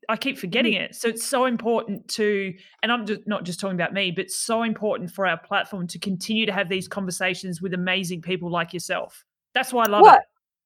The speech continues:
Speaker 2: that's what a coach is for. A coach is
Speaker 1: Yeah.
Speaker 2: ba-, that's a whole, a coach is basically there to help you, like, like, weed through all the,
Speaker 1: Mm.
Speaker 2: like, the stuff, right? That's
Speaker 1: Yeah.
Speaker 2: the, that's, that's what a coach's job is,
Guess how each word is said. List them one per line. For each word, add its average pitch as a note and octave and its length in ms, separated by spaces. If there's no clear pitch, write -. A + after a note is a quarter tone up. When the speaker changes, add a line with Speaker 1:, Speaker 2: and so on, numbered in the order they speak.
Speaker 2:
that's F#4 180
what F4 140
a - 100
coach G#4 300
is G#4 180
for. - 140
A F3 40
coach F#4 100
is G#4 220
Speaker 1:
Yeah. F#3+ 120
Speaker 2:
ba-, F#3 100
that's C4 220
a B3+ 80
whole, D4 320
a - 60
coach F4+ 300
is C4+ 240
basically A#3 640
there F#3+ 460
to A#3 260
help B3+ 200
you, C4+ 220
like, G#3+ 320
like, G3 240
weed B3+ 360
through C4+ 440
all A#3 380
the, A3+ 380
Speaker 1:
Mm. F#3+ 300
Speaker 2:
like, G#3+ 220
the G#3+ 60
stuff, - 380
right? A3+ 180
That's A3+ 140
Speaker 1:
Yeah. G#3 160
Speaker 2:
the, G#3 100
that's, G#3+ 340
that's A#3+ 240
what A3+ 100
a G#3 120
coach's F#3 360
job C#3 220
is, - 140